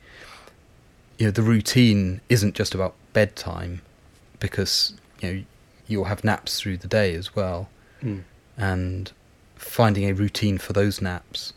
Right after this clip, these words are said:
Speaker 1: trying not to have naps elsewhere in the house. You know, if, if they, if they're going to have a nap, make sure it's up in wherever they sleep at night.
Speaker 2: Yeah.
Speaker 1: Whilst you can have blackout blinds, try and get to that point where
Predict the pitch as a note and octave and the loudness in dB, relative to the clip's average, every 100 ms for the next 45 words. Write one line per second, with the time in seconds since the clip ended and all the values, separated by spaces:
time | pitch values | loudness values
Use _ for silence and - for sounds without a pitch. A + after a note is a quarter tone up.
0 | _ _ _ _ _ - - - B2+ A2 | _ _ _ _ _ -20 -20 -2 4 4
1 | G#2+ - - F#2+ - G2+ F#2 - - - | 4 2 -2 -4 0 -2 -2 -6 -6 -6
2 | - _ _ _ _ _ _ _ _ - | -10 _ _ _ _ _ _ _ _ -4
3 | G2 G2 - G2+ F#2+ F#2 F#2+ G2 E2 - | -2 0 0 0 2 0 0 0 -2 -4
4 | F2 F#2+ - G#2 - G2 F2 - E2 - | -2 -2 -4 -6 -2 -2 -2 -6 -10 -4
5 | G2+ G2+ G2 F#2 F2+ F#2+ F#2 - - G2+ | -2 -2 -2 -4 -4 -2 -2 -4 -6 -6
6 | - G2+ D#2+ D#2+ F#2+ - G2+ F#2 F2 - | -2 -2 -2 -2 -4 -2 -2 -2 -6 -14
7 | - - - - G2 F#2 F#2 - - F#2 | -20 -20 -8 4 4 4 0 -2 -2 -4
8 | - G#2 G2+ F2 - - - - - - | -2 0 0 -2 -8 -18 -20 -20 -20 -8
9 | A2 F2+ E2 - _ _ A2 G2+ - G2 | -4 -4 -6 -14 _ _ 0 0 2 2
10 | G2 - G2+ F2 F#2+ E2+ G2 F2+ F2 F2+ | 0 0 -2 -2 -4 -6 -4 -4 -4 -6
11 | F#2 - - G2 F#2 - E2+ - G2 F2+ | -6 -4 2 2 2 -2 -6 -2 -2 0
12 | F2+ | -2